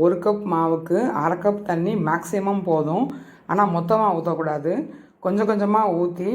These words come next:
இப்படி பிசைஞ்சு விட்டுக்கணும். இந்த புட்டு அவிக்கிறதுலயே வந்து மாவு பிசைறது தான் ரொம்ப முக்கியமான ஸ்டெப்பு. மாவு பக்கமா வந்துருச்சுன்னா புட்டு வந்து உதிரியா நல்லா டேஸ்டா வந்துரும். கட்டி கட்டி விழாம வந்துரும். So, இப்போ நம்ம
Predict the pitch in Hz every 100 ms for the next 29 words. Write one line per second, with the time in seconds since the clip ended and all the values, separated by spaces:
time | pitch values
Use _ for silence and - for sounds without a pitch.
0 | 294 196 170 170 160 202 196 160 165 160
1 | 147 185 262 _ _ _ _ _ - _
2 | _ - 175 170 190 175 240 214 190 196
3 | 190 190 208 185 170 175 240 226 165 185
4 | 202 170 165 185 175 185 196 160 185 170
5 | 165 185 180 185 185 - 151 165 160 233
6 | - - - - 170 175 220 220 175 170
7 | 190 202 180 165 170 170 160 180 277 -
8 | 190 208 180 175 180 165 170 180 170 151
9 | 165 208 170 160 160 175 156 147 147 185
10 | 202 165 165 170 165 151 156 151 143 143
11 | 147 240 - - - - 196 175 185 180
12 | 165